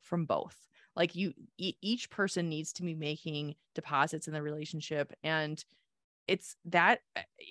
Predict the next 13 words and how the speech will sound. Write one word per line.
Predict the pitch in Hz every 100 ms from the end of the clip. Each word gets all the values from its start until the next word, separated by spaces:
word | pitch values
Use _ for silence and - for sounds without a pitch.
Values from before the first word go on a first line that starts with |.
| 98
Reese | 185 202 214
said | 190
it | 175
much | 160 160
more | 160 147
articulately, | 160 - 156 202 214 262 233
but, | 185 -
like, | 165 165
I | 151
just | 170 175 -
feel | 180 170
like, | 160 160 - _ _ _ _ _ _ _ _ _ _ _ _ _
yeah, | 180 156